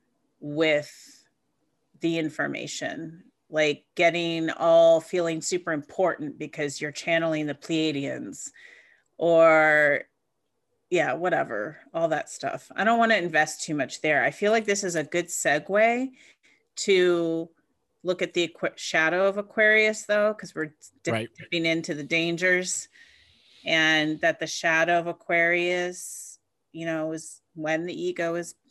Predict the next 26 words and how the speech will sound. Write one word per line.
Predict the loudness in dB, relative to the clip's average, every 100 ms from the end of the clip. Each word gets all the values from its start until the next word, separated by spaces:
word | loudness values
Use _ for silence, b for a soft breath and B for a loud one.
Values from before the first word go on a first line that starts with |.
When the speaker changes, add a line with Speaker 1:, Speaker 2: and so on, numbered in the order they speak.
| _ _ _ _ _ _ _
Speaker 1:
pushing | -8 -6 -8 -12
stuff | -6 -6 -6 -12 -8
away | -2 0 2 2 -2 -6 -12 b b _ _
or | -12 -10 -10 -14 B B _ _ _ _ _
whatever. | -10 -6 -6 -6 -8 -6
I | -6 -6 -4
definitely | -4 -4 -8 -8
feel | -6 -6
the | -4 -8 -12
Aquarian, | -16 -6 -4 -2 -2 -4 -6 -10 b b b b b _
uh, | -8 -4
Mercury | -2 -4 -4 -4 -2
retrograde | -2 -4 -10 -6 -6 -4 -6 -6
right | -6 -6
now | -6 -8 -8
because | -10 -14 -12
I | -14
<laughs> |
feel | -14 -10 -8
like | -8 -14 -14
I |
just, | -14 -12 -14 -18 _ b b b b b b _ -6
I |
just | -2 -2 0
wanna, | 0 -2
Speaker 2:
Yeah. | -4